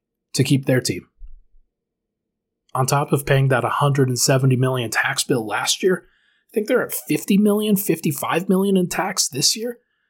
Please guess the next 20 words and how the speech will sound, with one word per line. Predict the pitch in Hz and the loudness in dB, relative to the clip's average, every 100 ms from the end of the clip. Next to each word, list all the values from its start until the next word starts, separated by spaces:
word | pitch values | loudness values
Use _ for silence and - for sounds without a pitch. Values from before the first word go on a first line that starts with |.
| _ | _
Just | - - | -4 -2
tax | 170 180 - | -2 -2 -2
alone. | 139 175 214 - _ _ _ _ _ _ _ _ | 2 2 0 -6 _ _ _ _ _ _ _ _
Doesn't | - 151 139 | 0 2 2
include | 123 - 165 147 | 0 4 2 4
the | 131 120 117 117 - - - - - - _ _ _ - | 0 2 0 -2 -4 -4 -4 -6 -12 -18 _ _ _ -12
one | 131 120 127 | -8 -2 0
hundred | 123 131 123 | 2 2 0
and | 120 | 0
fifty-five | 139 127 135 - - 120 127 127 123 - - - - - _ _ _ _ - - - | 0 0 -2 -2 -2 0 2 0 -2 -6 -8 -8 -10 -14 _ _ _ _ -6 -6 2
million | 131 117 131 131 135 131 | 2 2 2 4 4 4
dollars | 127 127 117 | 4 2 -2
in | 107 | -2
salary | - 143 165 120 113 | -2 0 0 0 0
or | 110 | 0
so | - 120 | 2 2
that | 127 - | 0 0
they're | 120 | 0
already | 123 123 | 2 0
paying. | 117 120 220 | 0 -2 -2